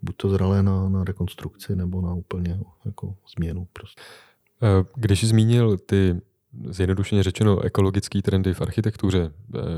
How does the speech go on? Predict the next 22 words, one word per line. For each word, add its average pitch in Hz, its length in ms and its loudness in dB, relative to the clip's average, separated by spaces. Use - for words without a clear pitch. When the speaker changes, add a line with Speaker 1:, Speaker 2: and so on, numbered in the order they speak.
Speaker 2:
větší 92 220 -4
zastoupení 92 480 0
dřeva, 87 340 0
zelený 90 300 -2
střechy - 400 -6
a - 60 -4
podobně, 87 420 -4
jak 95 160 -2
na 107 80 4
to 120 100 2
reaguješ 101 380 4
ty 90 220 0
ve 90 140 -2
svých - 220 -6
návrzích? 85 480 -2
Jako 98 240 0
je 95 80 6
to 104 100 0
něco, 104 320 2
co 98 480 0
se 107 140 -4
snažíš 98 580 0